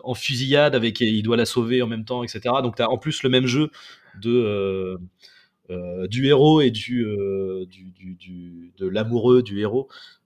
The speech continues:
euh, qui, que l'autre doit soi-, sauver, ils doivent s'aider, et puis en même temps t'as les méchants qui arrivent. Donc je, moi j'ai trouvé que c'était plutôt cette, euh,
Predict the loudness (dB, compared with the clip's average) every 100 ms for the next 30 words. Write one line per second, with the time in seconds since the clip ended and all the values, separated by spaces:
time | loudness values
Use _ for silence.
0 | -14 -8 -6 -6 -6 -8 -10 -16 -8 0
1 | 2 2 2 2 2 0 0 2 4 4
2 | 4 2 0 -2 0 2 2 0 -2 -6
3 | -6 -8 -8 -6 -6 -6 -6 -4 -4 -6
4 | -6 -6 -4 -4 -4 -4 -4 -8 -8 -8
5 | -4 -4 -4 -8 -2 0 0 -2 -4